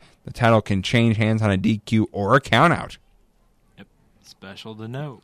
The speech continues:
Speaker 1: Special to note. We then get our main event, Lawler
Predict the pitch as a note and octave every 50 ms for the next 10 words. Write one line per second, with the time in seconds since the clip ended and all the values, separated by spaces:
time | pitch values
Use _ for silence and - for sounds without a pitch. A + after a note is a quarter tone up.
0 | _ _ - - - - E2+ E2+ - - F#2+ - A#2 A#2+ D#3 G3 G#3 D#3 A#2+ -
1 | - _ _ _ _ _ _ _ _ - - - - - _ _ G2+ G#2 A2 A#2
2 | A#2 A2+ G#2+ G#2+ A#2 C3+ D#3 F3+ F#3+ F3+ F3+ C3+ F#2+ F2 - - - F#2+ G2+ G#2
3 | A2 B2 C#3+ E3 E3+ C#3+ A#2 F2 D2+ - -